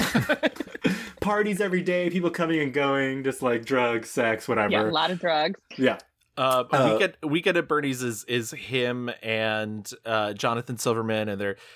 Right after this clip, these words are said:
Speaker 3: two guys who work for a company, and Jonathan Silverman's the straight-laced guy who can't get the girl, and Andrew McCarthy's the wild guy who hates his job, and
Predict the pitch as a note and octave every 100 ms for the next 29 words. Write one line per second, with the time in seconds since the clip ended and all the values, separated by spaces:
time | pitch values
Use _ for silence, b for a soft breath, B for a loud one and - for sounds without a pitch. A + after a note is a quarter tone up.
0 | B F3+ F3+ E3+ D#3 D#3 D3 C#3+ D3+ C3+
1 | C3 A#2+ C3 C3+ C3 - B2+ B2 A#2 B2+
2 | - D#3+ D#3+ C#3+ C#3+ - D3 C#3+ C3 -
3 | C#3+ A#2+ C3+ A#2 C3 C3+ B2 B2 B2 -
4 | B2+ B2+ A2+ D3+ A3 A#3+ D#3 C3 C3+ B2
5 | A#2+ D3 D#3 C#3+ C3 C#3+ A#2 G2+ G2